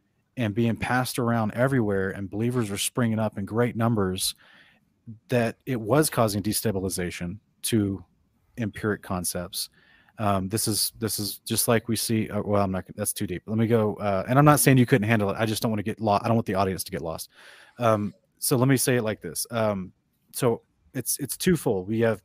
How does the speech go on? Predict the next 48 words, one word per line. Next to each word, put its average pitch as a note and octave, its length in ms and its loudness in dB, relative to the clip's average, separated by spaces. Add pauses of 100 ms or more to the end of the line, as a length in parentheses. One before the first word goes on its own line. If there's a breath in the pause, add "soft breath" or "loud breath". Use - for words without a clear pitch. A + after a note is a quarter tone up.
(340)
believers. C#3+ 680 2
I B2 120 -2
b-, A#2+ 200 -4
I C3+ 100 2
truly F3+ 280 6
believe A#2+ 460 4
that G#2+ 220 -2
Yeshua B2 360 -2
changed G#2+ 320 -4
the A2 40 -8
game. - 300 -8 (400 soft breath)
When A#2 120 -2
he D#3+ 260 2
resurrected C#3 800 2 (220)
and G#2+ 120 -6
ascended B2+ 300 -2
to C#3+ 60 2
his C3 100 0
priesthood, A#2+ 380 0
as G2 120 0
the F#2+ 60 -8
scriptures A2+ 320 -6
talk G2 200 0
about, F#2 280 -4 (440 soft breath)
he C#3+ 420 2
ministers C#3 400 0
in C3 80 0
the A#2+ 40 2
temple A#2 280 -2
on A2+ 60 0
our A2 80 0
behalf. G#2 440 -2
And F#2 120 -10 (180)
through D#3 120 2
his D#3+ 140 0
priesthood, A#2+ 520 0
he A#2 100 -4
has G#2+ 160 -2
access A#2 400 -2
to B2+ 80 -10
the A2+ 60 -8
Spigad, G#2 480 -2 (240 soft breath)
unlike A2 360 -2
any D#3 220 4
other E3+ 160 6
priest - 260 0
of A#2+ 60 2
Israel A2+ 320 0